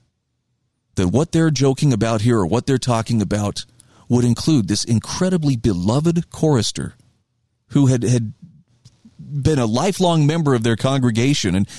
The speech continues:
and was, was considered, you know, one of the finest people that any of them knew. They didn't even know that they were, they were unwittingly condemning her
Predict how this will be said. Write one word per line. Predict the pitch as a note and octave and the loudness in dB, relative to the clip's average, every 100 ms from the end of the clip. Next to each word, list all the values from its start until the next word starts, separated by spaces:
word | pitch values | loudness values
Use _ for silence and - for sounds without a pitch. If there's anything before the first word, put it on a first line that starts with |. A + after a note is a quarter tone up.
| - | -6
and | C3+ C#3 | 0 2
was, | C#3+ - | 2 0
was | C#3+ C3+ | -2 0
considered, | D#3 C#3 - G#3 C3 | 0 0 0 0 0
you | A2+ | 2
know, | B2 | 2
one | C3+ | 2
of | B2 | 0
the | |
finest | A2 E3 F3 E3 - | -2 -2 2 0 0
people | F#3+ D#3 | 0 0
that | A2 A#2 | -2 0
any | C#3 | 0
of | C#3+ C3 | 0 2
them | B2 | 2
knew. | C#3+ C3 - - | 2 0 -4 -8
They | - | -4
didn't | C3 D3+ D#3 | 0 2 4
even | C#3 B2+ | 4 2
know | C#3 A2 | 2 0
that | F#2 | -2
they | A2+ | 0
were, | B2+ B2 G#2 - - - | 2 2 0 -6 -12 -2
they | B2+ | 0
were | C3 - | 2 0
unwittingly | C3+ A2 E3 F3+ D3 | 0 0 0 2 0
condemning | C3+ C#3+ A#2 B2+ C#3 C#3 B2 | 0 -2 -2 0 0 0 -2
her | - D#3+ D3 G2 | -2 0 2 2